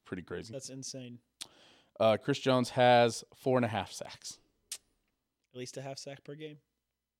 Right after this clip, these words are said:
Speaker 1: One and, w-, at least one sack per game. One, one, one, one and a half.
Speaker 2: No, oh, yeah, 'cause he didn't play the first game. Holy shit. <laughs>
Speaker 1: Yes, that is insane.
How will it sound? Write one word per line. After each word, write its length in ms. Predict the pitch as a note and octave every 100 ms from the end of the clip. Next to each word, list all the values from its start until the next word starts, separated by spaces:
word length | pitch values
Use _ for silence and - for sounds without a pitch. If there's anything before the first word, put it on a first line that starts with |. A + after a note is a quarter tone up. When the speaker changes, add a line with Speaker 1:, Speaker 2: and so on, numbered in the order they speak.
| _ _ _ _ _ - -
Speaker 1:
One 220 | A#2+ A#2+
and, 120 | G#2
w-, 200 | - G#2 -
at 60 | A#2
least 220 | A#2 -
one 140 | G#2+
sack 200 | G2+ -
per 140 | - -
game. 160 | - - _ -
One, 300 | A2+ A#2 A2+
one, 360 | A2 A2+ G#2+
one, 320 | G2+ G#2+ G#2 G2
one 160 | G2
and 100 | F#2+
a 40 | F2+
half. 280 | G2 - _ _ _ _ _ _ _ _ _ _ -
Speaker 2:
No, 140 | C3+ -
oh, 200 | B2+ C3
yeah, 140 | C3 A#2+
'cause 100 | B2
he 60 |
didn't 160 | B2+ A#2+
play 100 | C3+
the 80 | B2+
first 220 | A#2 -
game. 160 | A2+ A#2
Holy 220 | C#3 B2+
shit. 380 | - D3 B2+ -
<laughs> 60 | _ _ _ _ _ -
Speaker 1:
Yes, 300 | - - - -
that 140 | - -
is 100 | F2
insane. 320 | - F#2+